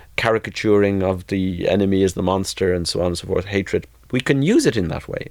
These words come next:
and it's used every day in that <laughs> way. And we can kill as Cain killed his brother Abel because of his evil yetzer, his evil imagination, or we can turn it to the good. And that's freedom, that's human freedom. Uh, because otherwise,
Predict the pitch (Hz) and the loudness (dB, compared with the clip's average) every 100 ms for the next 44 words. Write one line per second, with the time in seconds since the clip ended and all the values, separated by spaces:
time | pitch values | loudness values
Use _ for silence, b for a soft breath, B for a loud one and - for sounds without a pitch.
0 | - - 117 - 139 165 151 156 147 120 | -8 -4 -2 -2 -2 0 2 2 4 6
1 | 233 247 90 - - - - - B B | 4 2 -2 -4 -8 -8 -8 -14 B B
2 | B B B - 101 104 98 107 95 110 | B B B -4 0 0 0 -2 2 4
3 | 113 127 107 120 113 113 120 120 120 131 | 4 2 0 -2 -2 0 -2 0 4 4
4 | 139 320 208 - - - 101 104 120 107 | 4 0 -2 -8 -10 -2 0 0 -2 0
5 | 107 127 165 - - - - - - - | 0 0 0 -2 -6 -8 -18 -20 -20 -20
6 | - - - - - 98 107 104 107 104 | -20 -20 -20 -20 -8 -4 0 2 2 0
7 | 107 104 98 101 - 160 135 110 139 B | 0 -2 -4 -8 0 4 6 6 2 B
8 | B B B 120 113 - 98 85 - 71 | B B B -2 0 0 0 -2 -6 -8
9 | - - - - - - B B B B | -6 -8 -10 -20 -20 -20 B B B B
10 | - 107 104 147 - - 131 107 - 101 | -2 0 2 0 -2 -2 -2 -2 -4 -4
11 | 98 - 87 - - - - - - - | -4 -6 -6 -6 -8 -10 -12 -18 -20 -20
12 | - - - - - - 90 85 85 85 | -20 -20 -20 -20 -20 -10 -2 0 2 0
13 | 87 101 143 131 113 107 107 101 | 2 4 4 6 6 4 2 -2